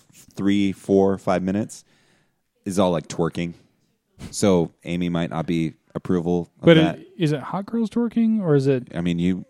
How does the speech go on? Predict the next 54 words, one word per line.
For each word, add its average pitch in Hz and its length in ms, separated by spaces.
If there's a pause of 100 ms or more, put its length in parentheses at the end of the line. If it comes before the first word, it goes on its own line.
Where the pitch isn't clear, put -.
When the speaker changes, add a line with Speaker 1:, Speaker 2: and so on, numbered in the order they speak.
Speaker 2:
normal 151 460
twerkers 143 540
twerking? 131 500 (1400)
'Cause 151 140
the 156 80
majority 180 520
of 170 100
the 156 160
twerking 165 540
videos 156 360
I've 151 140
seen 165 320
are 143 160
people 151 260
who 143 80
have 135 120
no 139 160
business 139 160
Speaker 1:
Some, 139 140
Speaker 2:
shaking 139 380
their - 80
Speaker 1:
I 98 40
mean, 95 140
Speaker 2:
shit 90 80
Speaker 1:
sometimes 104 240
Speaker 2:
at 117 140
my 117 40
Speaker 1:
you're 113 100
gonna 113 180
Speaker 2:
face. - 120
Speaker 1:
be, - 80
sometimes 127 440
you're 131 100
gonna 123 120
wanna 123 160
fast - 260
forward - 200
a - 40
little 78 160
bit. - 200
I'm 170 80
not 196 180
gonna 190 180
Speaker 2:
<laughs> - 20
Speaker 1:
lie. 214 80
Speaker 2:
Okay, 147 360
all 147 140
Speaker 1:
But - 20
Speaker 2:
right. 120 140
Speaker 1:
you 123 100
do 127 140
that, 113 280
and 101 160
then 104 300